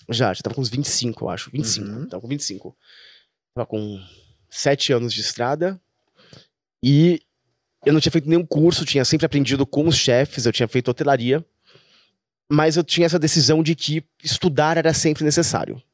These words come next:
Speaker 1: Olha que engraçado,
Speaker 2: Já
Speaker 1: né?
Speaker 2: tava firme isso na cabeça, já.
Speaker 1: Tava firme isso na cabeça, eu já falava inglês. E eu comecei a comprar livros importados em francês que eram bilíngues. E tinham livros que eram metade, que tinha a receita em inglês e a receita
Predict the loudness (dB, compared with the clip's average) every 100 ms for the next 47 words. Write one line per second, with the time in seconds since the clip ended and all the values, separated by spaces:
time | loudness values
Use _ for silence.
0 | _ _ _ _ _ -4 -2 -2 -2 0
1 | 0 -2 -6 -6 0 2 2 -2 -2 -2
2 | 0 -2 -2 -4 -2 -2 -2 -8 -8 -2
3 | -2 2 2 4 2 2 4 4 4 4
4 | 4 4 2 2 2 2 2 4 2 0
5 | _ -20 -4 0 2 2 0 0 2 4
6 | 2 0 -4 -2 -2 -2 0 -2 2 0
7 | 0 -4 0 0 0 2 0 2 0 0
8 | -2 0 0 0 -4 -4 -6 _ _ _
9 | -6 0 2 4 2 0 -4 2 2 2
10 | -4 _ 2 2 4 2 0 -2 -2 0
11 | 0 0 -2 0 2 2 4 4 2 2
12 | 2 2 0